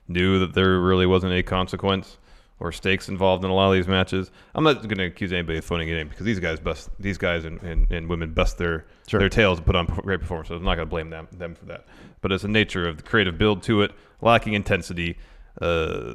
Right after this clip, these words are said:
Speaker 1: especially after the finish of that Sasha Bayley match. It took the air out of the entire building.
Speaker 2: Mm-hmm.
Speaker 1: Um, this, it seemed like the crowd was absolutely exhausted by that point. And then you put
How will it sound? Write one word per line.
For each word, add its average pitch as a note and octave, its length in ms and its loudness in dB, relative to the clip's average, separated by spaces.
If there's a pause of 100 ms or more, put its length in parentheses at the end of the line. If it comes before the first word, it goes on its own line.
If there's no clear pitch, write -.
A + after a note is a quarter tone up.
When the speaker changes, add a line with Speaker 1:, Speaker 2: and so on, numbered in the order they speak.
(160)
Speaker 1:
especially A2+ 440 4
after G2 160 4
the F2 80 0
finish G2 320 0
of F2 60 -8
that E2+ 160 2
Sasha F2+ 380 2
Bayley F2+ 280 2
match. E2+ 300 0
It - 100 -14
took - 160 -2
the F2 100 0
air F2+ 140 6
out F2 40 6
of E2 60 2
the D#2+ 80 -2
entire E2 280 2
building. D#2 380 -2 (340)
Speaker 2:
Mm-hmm. F2+ 260 0
Speaker 1:
Um, E2 560 -2 (100)
this, F2+ 300 -10
it F#2 80 -14
seemed G2+ 200 -4
like F2 220 0
the F2+ 80 -6
crowd F2+ 260 4
was D#2+ 180 -2
absolutely E2+ 420 0
exhausted E2 500 0
by E2 140 2
that E2 160 0
point. E2 320 -2 (320)
And G#2+ 160 4
then B2 100 6
you A#2 100 4
put - 220 4